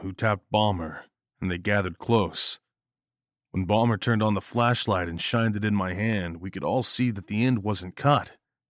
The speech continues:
wasn't snapped, but had been untied. We had to get back.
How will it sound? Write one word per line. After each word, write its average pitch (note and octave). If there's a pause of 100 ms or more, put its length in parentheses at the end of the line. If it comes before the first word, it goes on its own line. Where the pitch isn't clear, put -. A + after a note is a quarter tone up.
(320)
wasn't F2+
snapped, - (840)
but F#2+
had F#2
been G2
untied. F#2 (1080)
We A#2
had D3+
to C3+
get B2
back. A2+